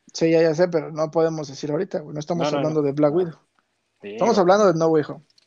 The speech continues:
Speaker 2: Ah, no, güey.
Speaker 1: Pero, pues, para cerrar este, este capítulo de Hablemos de Banda, que ya saben que estos pa-, capítulos son cortitos, máximo de media hora, un poquito más, pues, este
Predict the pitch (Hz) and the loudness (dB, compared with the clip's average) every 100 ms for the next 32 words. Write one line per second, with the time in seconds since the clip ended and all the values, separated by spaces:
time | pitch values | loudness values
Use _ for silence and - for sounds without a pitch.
0 | _ _ _ 147 139 143 180 147 185 196 | _ _ _ -14 -10 -10 -12 2 4 4
1 | 202 240 247 269 277 320 339 - 311 269 | 4 4 6 6 6 4 2 -2 2 4
2 | 220 202 185 165 175 202 175 147 - 165 | 4 2 -4 -6 -4 -4 -4 -12 -8 -6
3 | 180 170 151 147 139 139 139 165 180 165 | -4 -2 -2 -2 -2 -2 0 -2 -2 -2
4 | 151 165 165 165 165 - 151 143 151 170 | 2 2 2 0 -2 -2 -4 -2 0 0
5 | 165 156 156 - 156 - 151 _ 156 160 | 0 -2 -8 -8 -10 -10 -20 _ -12 -8
6 | 156 151 156 147 156 156 156 165 156 - | -6 -6 -4 -4 -2 -2 -2 -2 -2 -6
7 | _ _ - _ _ - 156 - 160 143 | _ _ -20 _ _ -12 -8 -4 -2 -2
8 | 143 143 147 147 151 190 - _ _ _ | -2 2 4 4 4 2 -4 _ _ _
9 | - 202 _ - 185 156 - 151 170 170 | -18 -18 _ -20 -14 -14 -10 -10 -2 0
10 | 156 160 185 170 156 151 - _ 160 156 | 2 0 0 -4 -2 -4 -4 _ 0 4
11 | 151 151 147 143 | 4 4 2 -2